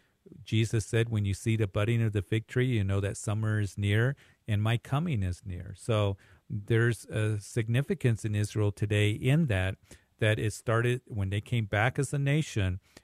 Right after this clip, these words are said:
It fulfilled prophecy that shows that God's word is true and his promises are true.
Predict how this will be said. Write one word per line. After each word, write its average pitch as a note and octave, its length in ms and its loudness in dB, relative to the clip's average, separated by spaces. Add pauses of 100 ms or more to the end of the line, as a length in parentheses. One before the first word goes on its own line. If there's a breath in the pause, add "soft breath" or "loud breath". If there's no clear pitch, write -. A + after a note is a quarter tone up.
It G2+ 120 -4
fulfilled G#2 500 -2
prophecy C3 640 0
that G2 140 -4
shows G2+ 340 -2
that F#2+ 160 -8
God's G2 300 -2
word G2+ 180 -2
is F#2 180 -4
true A#2 280 0
and A2+ 100 0
his F2+ 140 -4
promises A2 580 -2
are A2+ 120 -4
true. B2 380 -2